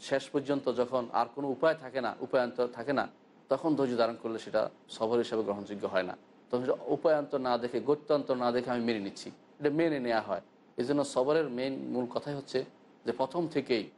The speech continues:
আল্লাহ তাআলার সন্তুষ্টির জন্য মানুষ, মানুষের কষ্ট থেকে অথবা আমাদের বিপদ আপদ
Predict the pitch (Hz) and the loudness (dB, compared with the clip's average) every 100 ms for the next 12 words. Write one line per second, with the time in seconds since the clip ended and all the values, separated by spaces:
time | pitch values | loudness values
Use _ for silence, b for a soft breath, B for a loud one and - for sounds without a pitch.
0 | _ _ - 123 135 139 135 - 120 135 | _ _ -2 0 2 2 2 0 -8 -6
1 | 151 139 123 123 117 113 - - - 120 | -6 -2 0 0 0 -4 -8 -14 -4 0
2 | 139 - - 123 123 127 - 120 - 139 | -2 -2 0 2 0 -2 -2 -2 -2 -2
3 | 127 120 113 - 135 101 - _ _ - | 0 0 0 0 0 -2 -4 _ _ -4
4 | 113 127 127 123 143 151 139 | 0 0 0 0 2 2 0